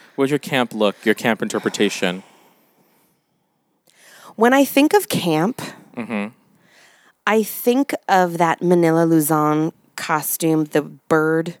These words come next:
Speaker 2: the yellow feathered
Speaker 1: Yes.
Speaker 2: bird. That
Speaker 1: MacArthur Park
Speaker 2: was that,
Speaker 1: lip sync.
Speaker 2: that was Manila, right?
Speaker 1: Yeah. There was the MacArthur Park lip sync with the big black hair and, you know, the big bird outfit.
Speaker 2: Yeah.
Speaker 1: Yeah, mm-hmm.
Speaker 2: Yeah.
Speaker 1: That's her.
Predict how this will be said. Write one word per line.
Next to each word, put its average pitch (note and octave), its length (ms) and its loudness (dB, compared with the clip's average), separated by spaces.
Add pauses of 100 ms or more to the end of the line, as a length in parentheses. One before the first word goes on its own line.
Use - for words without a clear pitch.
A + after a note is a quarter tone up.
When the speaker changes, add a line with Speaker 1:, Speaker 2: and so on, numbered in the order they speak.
(280)
Speaker 2:
the E3 80 -6
yellow D#3+ 360 2
feathered D#3 480 -2
Speaker 1:
Yes. A#2+ 560 0 (240)
Speaker 2:
bird. D#3+ 300 0
That A#2+ 60 0
Speaker 1:
MacArthur B2+ 340 -2
Park A2+ 220 0
Speaker 2:
was G3+ 80 0
that, B3 80 -2
Speaker 1:
lip A#3 120 -2
sync. - 180 -2
Speaker 2:
that C#4 80 0
was C#4+ 160 0
Manila, A#3+ 380 2
right? F3 280 0
Speaker 1:
Yeah. F#2+ 180 0 (520)
There B2 100 2
was B2 140 0
the C3 60 2
MacArthur A#2+ 400 0
Park A2+ 260 -2
lip A2+ 160 2
sync - 540 -4 (640)
with A#2 200 0
the A2+ 80 2
big G#2 240 -2
black G#2+ 260 2
hair G#2+ 540 0
and, G2 200 -8 (200)
you A2 100 -4
know, G2+ 140 0
the G2+ 140 0
big G2 200 -2
bird G#2 180 2
outfit. G2+ 480 -2 (200)
Speaker 2:
Yeah. B3 500 0
Speaker 1:
Yeah, - 200 0
mm-hmm. A#2 340 -8
Speaker 2:
Yeah. A3 320 0
Speaker 1:
That's A2 180 -2
her. G2 200 0